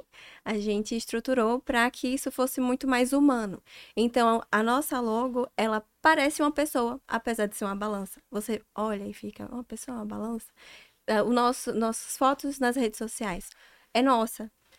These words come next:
Então, não tem só a logo do escritório, ela aparece, é claro, mas a foto de perfil é nossa, pra gerar mais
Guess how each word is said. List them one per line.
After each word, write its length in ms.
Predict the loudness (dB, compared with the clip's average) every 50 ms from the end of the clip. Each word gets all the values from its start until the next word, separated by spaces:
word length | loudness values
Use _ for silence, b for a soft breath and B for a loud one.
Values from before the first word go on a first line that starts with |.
| b b b
Então, 340 | -4 -4 -2 -2 -2 -2 -2
não 160 | -2 -2 -2
tem 340 | -2 -2 0 0 2 2 0
só 240 | -2 -4 -6 -4 -2
a 120 | 0 0
logo 240 | 0 -2 -2 -2 -4
do 80 | -6 -6
escritório, 400 | -8 -8 -8 -6 -4 -2 -2 -2
ela 140 | -2 -4 -2
aparece, 440 | 0 0 2 2 2 0 -2 -4
é 40 | -8
claro, 340 | -10 -8 -8 -6 -6 -8 -8 B B B B B B B
mas 360 | 0 2 2 2 2 -2 -4 -4
a 260 | -2 -2 0 -2 -2 -4
foto 300 | -2 0 0 0 0 -2
de 80 | -6
perfil 320 | -4 -6 -6 -6 -4 -4 -4
é 60 | -4
nossa, 340 | -2 -4 -4 -6 -6 -10 -12
pra 200 | -6 -4 -4 -2
gerar 260 | -2 0 0 0 0
mais 360 | 0 0 -2 -4 -6 -8 -14